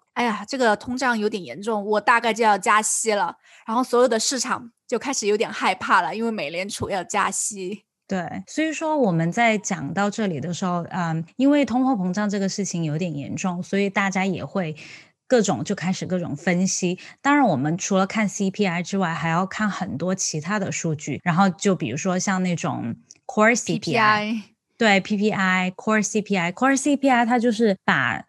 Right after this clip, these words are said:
Speaker 2: 像食物啊，还有石油这种东西排除，因为它们的浮动太大了，就是正常的浮动，就是价格浮动，每天浮动都很大，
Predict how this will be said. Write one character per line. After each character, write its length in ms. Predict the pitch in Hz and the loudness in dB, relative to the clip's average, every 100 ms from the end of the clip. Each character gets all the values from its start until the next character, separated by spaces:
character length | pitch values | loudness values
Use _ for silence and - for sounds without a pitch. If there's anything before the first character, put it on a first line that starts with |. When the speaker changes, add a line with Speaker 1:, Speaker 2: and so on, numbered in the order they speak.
| - - - | -20 -20 -10
Speaker 2:
像 320 | - 240 208 | 0 4 4
食 300 | - - 180 | 2 0 0
物 240 | 202 254 | 0 2
啊， 360 | 233 196 190 190 | 2 4 4 2
还 140 | 185 | 0
有 120 | 185 147 | 0 0
石 300 | - - 175 | -2 -2 2
油 220 | 190 175 | 2 0
这 120 | 196 | -2
种 200 | 165 - | -4 -4
东 140 | 139 | -2
西 140 | 156 - | -2 -4
排 280 | - - 139 | -6 -8 -8
除， 180 | - | -4
因 140 | 175 214 | -2 0
为 80 | 220 | 0
它 160 | 185 | 0
们 120 | 208 | 0
的 160 | 202 180 | 2 0
浮 220 | - 160 | -2 -4
动 320 | 160 190 170 | -2 -2 -2
太 260 | 180 - 185 | -4 -4 -2
大 280 | 180 165 135 | -2 -2 -2
了， 200 | - - | -6 -6
就 140 | 214 | 0
是 180 | 220 214 | 2 2
正 220 | - 254 | 2 2
常 220 | 226 165 139 | 2 0 -6
的 100 | 156 | -6
浮 200 | - 143 | -8 -6
动， 280 | 170 147 - | -4 -4 -4
就 120 | 190 | -4
是 140 | 170 | -2
价 180 | 170 196 | 0 0
格 140 | 160 165 | 0 -6
浮 180 | - | -8
动， 140 | 156 165 | -6 -4
每 160 | 156 | -4
天 180 | 147 165 | -6 -6
浮 140 | 160 151 | -6 -6
动 160 | 160 | -6
都 60 | 165 | -4
很 120 | 156 | -6
大， 180 | - 127 | -6 -8